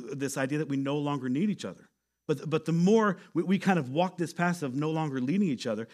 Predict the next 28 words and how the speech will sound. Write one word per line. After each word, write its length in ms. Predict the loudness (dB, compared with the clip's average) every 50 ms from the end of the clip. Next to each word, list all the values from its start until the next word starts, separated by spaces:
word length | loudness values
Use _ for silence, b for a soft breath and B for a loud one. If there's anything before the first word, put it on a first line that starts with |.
| B B
it 120 | B -2
led 180 | 0 2 2 2
us 100 | 0 -2
to 100 | -4 -4
this 200 | -4 -4 -4 -2
next, 380 | 0 0 0 0 -4 -6 -4 -4
this 240 | -4 -4 -6 -4
next 220 | -4 -4 -4 -4 -6
pandemic, 500 | -8 -6 -6 -4 -4 -4 -4 -4 -4 -4
and 100 | -4 -2
that 120 | -2 -2
is 260 | -2 -4 -6 -8 -12 -4
loneliness. 560 | 0 2 4 4 2 2 -2 -8 -14 -18 -20 -20 _ _ _ _ _ _ _ _ _ _ _ _ _ _ _ _ _ _ -2
Loneliness 520 | 4 6 6 8 8 8 8 6 4 2
is, 180 | 0 0 0 0
is 180 | 0 0 0 0
perhaps 280 | -2 -2 -2 -2 -2
the 100 | -2 -4
greatest 400 | -2 2 2 2 2 2 0 -4
pandemic. 340 | -4 -4 -2 -2 -2 -2 -2
It, 100 | -2 -2
it's 160 | -2 -2 -2 -2
the 80 | -2
thing 140 | 0 2 2
that 100 | 2 2
we've 160 | 2 0 0 0
suffered 320 | 0 -2 -2 -2 -2 -2
with 160 | -4 -4 -4